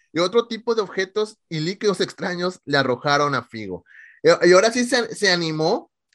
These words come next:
a cobrar los tiros de esquina porque le daba miedo irse a cobrar los tiros de esquina. Pero así como que, no sé, tal vez también él ya como que se empezó ahí como que a, "Ok, te caigo mal, o que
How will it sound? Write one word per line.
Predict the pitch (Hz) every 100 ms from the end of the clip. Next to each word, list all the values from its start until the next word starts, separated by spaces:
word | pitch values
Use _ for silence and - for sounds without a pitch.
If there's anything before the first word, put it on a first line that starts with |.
| -
a | 151
cobrar | 156 156
los |
tiros | 165 180
de | 190
esquina | 196
porque | 185 165
le | 151
daba | 143 156
miedo | 208 185 330 202
irse | 123 180
a |
cobrar | 214 170
los | 185
tiros | 185 185
de |
esquina. | - 214 185 135 _ _ -
Pero | 135
así | 165
como | 220 208
que, | 202
no | 151 160
sé, | 175
tal | 160 165
vez | 170
también | 180 175
él | 175 180
ya | 180 175
como | 190 185
que | 165
se | 156
empezó | 143 139 139 147
ahí | 165
como | 165 180 160
que | 143 139
a, | 127 120 104 - _ _ _ -
"Ok, | 127 131 156 139
te | 135
caigo | 139 151
mal, | 175 175
o | 165
que | -